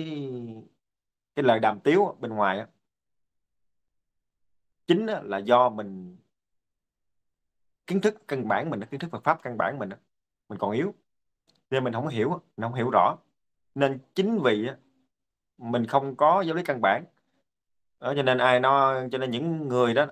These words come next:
những cái người mà nói quý vị nè, nên nó khiến cho quý vị giống như là bị dao động á, rồi hoang mang, và thậm chí rơi vào trạng thái lo sợ, là không biết mình làm như vậy á, là có đúng không? Ừ. Đó, đó là cái nguyên nhân chính, nghe sẽ nói nguyên nhân chính là như vậy nha.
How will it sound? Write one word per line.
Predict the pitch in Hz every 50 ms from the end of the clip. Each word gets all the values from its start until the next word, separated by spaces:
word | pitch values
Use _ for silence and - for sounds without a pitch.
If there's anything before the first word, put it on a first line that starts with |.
| -
những | - 123 127 143 147
cái | 175 160
người | 139 123 113
mà | 110 110
nói | 107 110 110 110 110 113 127 156 190 185
quý | 170 143
vị | 110 101 107
nè, | 107 95 87 - _ _ _
nên | - 117 120 127
nó | 127 131 135 131
khiến | - 170 180 147
cho | 131
quý | 123 139
vị | 131 104 95 95 98 110 113 117
giống | 131 143 143
như | 135 123 117
là | 107 98 95
bị | 98 95 104 113
dao | 123 131 123 113
động | 87 90 110 120
á, | 135 - _ _ _ 107
rồi | 107 104 98 98 98 95 95 -
hoang | 135 139 139 135 131
mang, | 131 135 135 135 131 131 - _ _ _ _ _ _ _ _
và | - 107
thậm | 104 - 107 113
chí | 135 165 185 190 180 180 160
rơi | 120 131 135 131
vào | 123 104 92
trạng | - 104 110
thái | 113 156 165
lo | 147 127 120
sợ, | 113 - 95 87 98 110 117 113 _ _ _ _ _ _ _ _ _ -
là | 113 107 104
không | - 127 135
biết | 143 170 180 165
mình | 117 104 98
làm | 98 101 98 101
như | 107 120 110
vậy | 101 92 92 104 113
á, | 127 127 _ _ _ _ _ _ _ _ _ _
là | - 120 104 104 101 98 98 98 95 -
có | - -
đúng | 147 175
không? | 175 139 120 117 - _ _ _ _ _ _ _ _ _ _ _ _ _ _ _ _ -
Ừ. | 107 98 92 90 _ _ _ _ _ _ _ _ _ _ _ _ _ _
Đó, | - 123 123 127
đó | 143 175
là | 170 -
cái | - 156 156
nguyên | 143 131
nhân | 131 131 127
chính, | 185 190 226
nghe | 208 165
sẽ | - 135
nói | 147 170
nguyên | 156 135 131
nhân | 131 127
chính | - 156 185
là | 165 113
như | 113 120
vậy | 104 95 104
nha. | 123 123